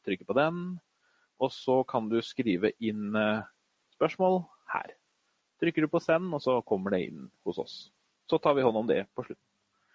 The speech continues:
Da vil jeg introdusere Øystein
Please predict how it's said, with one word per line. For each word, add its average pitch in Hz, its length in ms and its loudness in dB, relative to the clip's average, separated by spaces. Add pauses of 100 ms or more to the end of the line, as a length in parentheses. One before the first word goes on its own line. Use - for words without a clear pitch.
(380)
Da 151 100 6
vil 180 100 6
jeg 190 160 4
introdusere 175 1000 4 (840)
Øystein 185 460 4